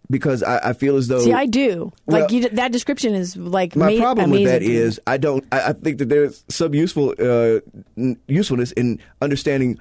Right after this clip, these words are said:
Speaker 1: federal government and the behemoth that it is and the
Speaker 2: Understand.
Speaker 1: complexity
Speaker 2: Hi-,
Speaker 1: of running that kind of government.
Speaker 2: but
Speaker 1: Donald
Speaker 2: his time as a, as a veteran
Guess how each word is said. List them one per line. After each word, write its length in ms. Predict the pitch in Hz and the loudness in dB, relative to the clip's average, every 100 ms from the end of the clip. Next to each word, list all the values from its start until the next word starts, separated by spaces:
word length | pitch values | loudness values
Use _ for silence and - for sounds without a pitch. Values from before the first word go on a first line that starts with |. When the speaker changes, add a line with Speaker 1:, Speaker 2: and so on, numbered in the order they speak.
| - | -12
Speaker 1:
federal 680 | - - 202 185 175 175 175 | -14 -2 0 0 0 0 0
government 560 | 151 151 127 120 120 - - - | 2 0 0 0 -2 -6 -12 -4
and 200 | 135 127 | 0 0
the 60 | |
behemoth 600 | 101 151 110 180 214 214 | 0 0 2 2 2 0
that 180 | 170 156 | 0 0
it 120 | 151 | 2
is 400 | 127 117 110 110 - | 2 2 2 0 -2
and 160 | 208 | 0
the 60 | - | 0
Speaker 2:
Understand. 300 | - 226 208 | 2 2 2
Speaker 1:
complexity 540 | 196 - - 110 107 - 220 | 2 0 -2 -2 -2 -2 0
Speaker 2:
Hi-, 120 | 160 | 0
Speaker 1:
of 120 | 101 | 2
running 220 | 151 147 | 2 2
that 160 | 131 127 | 0 0
kind 160 | 123 | 0
of 80 | 110 | 0
government. 340 | 113 92 85 196 | 0 -2 -2 -2
Speaker 2:
but 80 | |
Speaker 1:
Donald 180 | 220 156 269 | 2 2 2
Speaker 2:
his 180 | 269 | 0
time 320 | - 247 247 247 | 0 -2 0 0
as 140 | 202 | 0
a, 260 | 185 180 - | 0 0 -2
as 160 | 180 | -2
a 60 | 180 | -2
veteran 640 | 165 185 - 294 320 349 | -2 -4 -2 0 0 -2